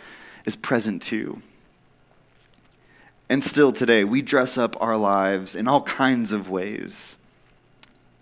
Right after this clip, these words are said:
And we do this for all kinds of reasons, but many of them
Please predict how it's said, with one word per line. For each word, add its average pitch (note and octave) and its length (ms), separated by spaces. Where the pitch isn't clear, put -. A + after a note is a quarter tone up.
And B2 120
we D#3 100
do D#3 120
this D#3 140
for E3 100
all E3 240
kinds D#3+ 400
of C3 140
reasons, A#2+ 440
but C3 160
many F#3 280
of D#3 160
them D3+ 280